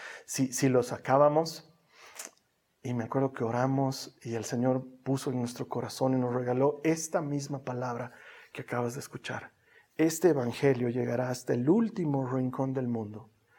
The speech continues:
y entonces vendrá el fin". Y nosotros dijimos: "Amén".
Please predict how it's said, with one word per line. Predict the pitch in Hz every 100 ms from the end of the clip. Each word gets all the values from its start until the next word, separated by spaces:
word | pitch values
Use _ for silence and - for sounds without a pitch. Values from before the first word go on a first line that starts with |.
| - - _
y | 120
entonces | 120 127 117 131
vendrá | 131 123 120
el | 120
fin". | - 185
Y | 147
nosotros | 127 127 131 123
dijimos: | 123 123 120 113 -
"Amén". | 117 110 98